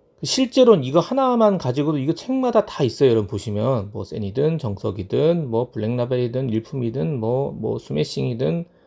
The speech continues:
뭐 고쟁이든 다 있죠. 지금 고쟁이 문제인데요. 문제마다 있는데 번번이 문제 많이 푸는데 분-, 문제마다 이 문제는 틀리고 넘어가고 나중에 해설 보고 "아, 이거구나." 하고 넘어가 버리면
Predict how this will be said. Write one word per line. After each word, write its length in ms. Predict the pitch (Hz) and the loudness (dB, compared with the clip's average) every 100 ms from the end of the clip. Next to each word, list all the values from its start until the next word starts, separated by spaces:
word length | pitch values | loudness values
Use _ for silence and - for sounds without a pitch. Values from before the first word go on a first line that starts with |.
| _ | _
뭐 160 | 117 113 | -10 -8
고쟁이든 580 | - 113 151 123 143 139 | -6 -2 0 0 -2 -4
다 140 | 120 | -4
있죠. 360 | 113 - 113 - _ _ - | -2 0 -2 -4 _ _ -12
지금 160 | 117 127 | -6 -6
고쟁이 280 | - 127 160 | -2 0 0
문제인데요. 380 | 107 98 95 - _ _ _ _ _ _ _ _ _ _ - - - - - | 0 -2 -4 -6 _ _ _ _ _ _ _ _ _ _ -20 -20 -20 -20 -10
문제마다 560 | 123 151 190 220 202 160 | 2 6 8 10 8 6
있는데 580 | 135 123 131 160 104 104 _ _ _ - | 0 -2 0 0 0 -4 _ _ _ -8
번번이 360 | 156 208 208 | 4 6 6
문제 240 | 143 131 165 | 4 2 2
많이 280 | 123 127 | 2 0
푸는데 220 | 135 160 - | -2 -4 -4
분-, 180 | 127 143 - - | -6 -6 -10 -12
문제마다 480 | 143 156 185 175 143 | -4 2 4 4 4
이 80 | |
문제는 280 | 127 147 143 | 2 0 0
틀리고 340 | - 240 226 165 | -2 -2 2 2
넘어가고 320 | 123 127 127 | 2 0 0
나중에 220 | 110 127 | 0 0
해설 220 | 170 185 | 2 2
보고 220 | 151 143 117 | 0 -2 -4
"아, 400 | 120 127 135 123 | -4 -4 -4 -2
이거구나." 320 | 120 120 131 | -2 -2 -2
하고 100 | 131 | 2
넘어가 380 | 110 156 185 160 | 6 8 8 8
버리면 500 | 147 127 151 107 | 6 4 2 0